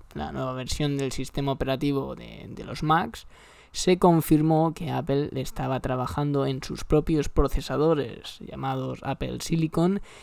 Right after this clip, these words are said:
y que en un plazo de unos dos años aproximadamente, toda la gama de ordenadores, empezando por un Mac Mini, acabando por un MacBook Pro,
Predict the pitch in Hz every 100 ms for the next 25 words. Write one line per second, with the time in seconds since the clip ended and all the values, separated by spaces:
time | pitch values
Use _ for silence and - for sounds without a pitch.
0 | - - 185 170 165 170 147 135 139 139
1 | 139 147 143 - - 107 107 151 135 147
2 | 240 139 131 135 139 139 131 135 143 143
3 | 165 180 165 180 - - - - 180 185
4 | 190 175 165 160 151 170 175 156 147 139
5 | 139 139 131 127 156 156 135 - - 123
6 | 117 127 123 143 143 143 139 131 127 139
7 | 139 147 160 143 107 107 - 120 135 139
8 | 127 - 127 123 131 143 135 - 139 -
9 | - - 151 -